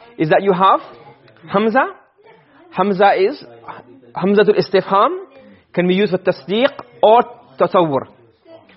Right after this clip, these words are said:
When it's used for tasdeeq, what do you have to, what do you have to say? You have to have the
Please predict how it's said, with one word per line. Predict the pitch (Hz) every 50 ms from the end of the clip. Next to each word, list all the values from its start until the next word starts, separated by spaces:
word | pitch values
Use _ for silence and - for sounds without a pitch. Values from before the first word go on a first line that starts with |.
| _ - -
When | - 175 208
it's | 202 202
used | 220 - -
for | 208
tasdeeq, | 202 - 202 202 - - 190 262 302 339 339 - 180 170
what | 196 202
do | 208 208
you |
have | 190 202 196 202
to, | - -
what | 170 180 202 185
do | 190
you | 196
have | 185 196 190
to | 185
say? | 170 196 190 233 269 - _ _ _ _ _ _ _ _ _ _ _ -
You | - 160 180
have | 196 208 202
to | - 196
have | 151 180 185 190 175 156
the | 170 160 -